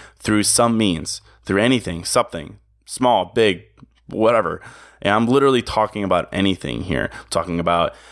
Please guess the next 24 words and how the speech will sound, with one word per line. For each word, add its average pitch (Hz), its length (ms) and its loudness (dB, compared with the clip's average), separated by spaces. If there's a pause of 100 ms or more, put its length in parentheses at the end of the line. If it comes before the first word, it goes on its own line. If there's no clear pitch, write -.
(220)
uh, - 260 -4
blogging, 90 1200 -2
podcasting, 85 840 -2
YouTubing, 92 720 0
painting, 92 540 -2
doing 101 240 0
photography, 107 760 -2
starting 104 340 0
an 101 120 0
Instagram 98 600 -2
account, 87 400 -2 (300)
teaching 120 320 0
a 107 40 2
yoga 110 340 2
class, 87 460 -2
collecting 113 600 0
something, 95 460 0
scrapbooking, 104 1160 -2 (380)
doing 110 400 2
D 117 260 2
I 107 180 4
Y, 101 480 4 (300)
web 123 320 2
design, 92 580 0